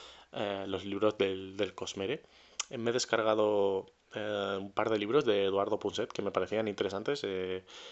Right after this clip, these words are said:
es un eh, pensador español, un, sí, eh, era, eh, científico, filósofo, era muchas cosas, ¿no? Murió hace, hace unos años.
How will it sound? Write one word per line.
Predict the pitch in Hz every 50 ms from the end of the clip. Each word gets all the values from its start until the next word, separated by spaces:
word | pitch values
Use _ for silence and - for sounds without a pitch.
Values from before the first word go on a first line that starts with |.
| - - _
es | - -
un | 101 98 101 101 98 98 98 98 98 95 95 95 98 - _ _ _ _ _ - - - -
eh, | - 101 - - 104 107 110 - - - - - _ _ _
pensador | 98 95 92 - - - - 98 113 143 147 143 143 - -
español, | - 123 113 - - - 107 117 135 147 139
un, | 113 107 101 104 101 101 104 101 98 - _
sí, | - - 143 147 147
eh, | 127 104 101 101 104 104 107 107
era, | 107 107 107 107 104 101 101 - _ - - - - - - - _ _ _ -
eh, | - 107 101 98 98 98 -
científico, | - 101 92 92 - 113 - - 120 - - 113
filósofo, | - - - 98 110 113 - - 107 - - 110 110 110 107
era | 104 110 104 101
muchas | 101 104 104 110 123 135 - - -
cosas, | - 110 110 107 101
¿no? | 101 110
Murió | 120 113 98 104 104 104 107
hace, | - - 113 107 104 101 98 95 98 - - - - - - - - - _ _ _ _
hace | - - -
unos | 107 104 92 - -
años. | 110 127 151 170 180 - -